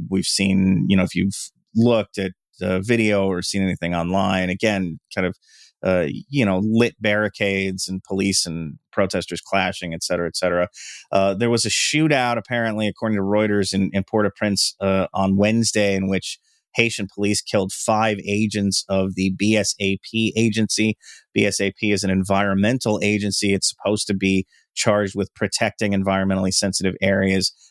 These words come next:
uh, in Haiti, but it's become kind of a quasi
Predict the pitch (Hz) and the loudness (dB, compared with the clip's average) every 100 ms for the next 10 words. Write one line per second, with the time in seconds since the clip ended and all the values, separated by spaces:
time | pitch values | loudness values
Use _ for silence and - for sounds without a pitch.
0 | _ 92 - 104 101 107 107 104 98 98 | _ 0 0 0 0 0 2 0 0 0
1 | - 98 - 135 117 113 107 98 - - | -2 -4 -2 -2 0 0 0 0 -4 -2
2 | 101 107 104 98 95 95 | 0 2 2 2 2 -2